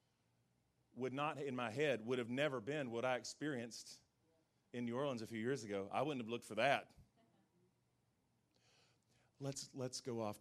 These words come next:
let's go off to a holy place. Let's go off to a sacred place and a safe place. We're like, you know what I mean?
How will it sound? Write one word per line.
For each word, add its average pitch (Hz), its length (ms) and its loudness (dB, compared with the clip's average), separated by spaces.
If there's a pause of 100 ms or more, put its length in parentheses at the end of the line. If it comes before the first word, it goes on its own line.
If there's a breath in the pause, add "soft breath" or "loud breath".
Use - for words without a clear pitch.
let's 120 220 -6
go 104 180 -2
off 101 140 -4
to 98 100 -4
a 87 40 -4
holy 123 360 -4
place. 85 400 -4
Let's 147 140 0
go 175 120 0
off 151 140 2
to - 120 4
a 95 40 6
sacred - 460 4
place 78 400 6
and 117 80 2
a - 20 2
safe 220 320 2
place. - 340 0
We're 104 120 6
like, 107 160 6
you 131 40 4
know 143 100 8
what 147 100 4
I 151 120 2
mean? 147 120 0